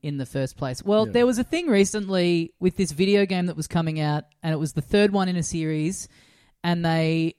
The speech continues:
Speaker 1: had recast the voice actor of the main character without anyone really noticing.
Speaker 2: Mm.
Speaker 1: And then, like, a week before the game came out, the person who'd been replaced was like,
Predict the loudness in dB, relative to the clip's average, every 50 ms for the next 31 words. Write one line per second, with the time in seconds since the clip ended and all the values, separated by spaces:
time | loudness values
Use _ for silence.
0 | _ -2 0 0 0 0 0 0 2 2 2 2 0 -4 -2 -2 -4 -4 -6 -10
1 | -14 -8 -4 -4 -2 0 0 0 0 0 -2 -6 -6 -6 -4 -4 -4 -2 -4 -4
2 | -4 -4 -6 -6 -4 -4 -4 -4 -4 -4 -4 -4 -4 -4 -6 _ _ _ _ _
3 | _ -2 0 2 2 2 2 2 0 -2 _ _ _ _ _ -2 -2 0 0 0
4 | 0 0 0 0 0 -2 -4 -6 -10 _ -8 -2 0 0 0 0 -2 -4 -6 -8
5 | -8 -8 -8 -10 -12 _ -10 -10 -8 -8 -10 -12 -12 _ -4 0 0 2 2 2
6 | 2 2 4 4 4 2 0 -2 -4 -2 0 0 0 0 -2 -2 -4 -4 -4 -4
7 | -4 -2 -2 -2 -2 -2 -4 -6 _ _ _ _ _ _ _ _ -4 0 4 4
8 | 4 4 4 2 2 4 2 2 2 0 -2 -2 -2 -4 -4 -4 -2 -4 -2 -4
9 | -6 -6 -6 -6 -6 -4 -4 -4 -6 -6 -8 -10 -16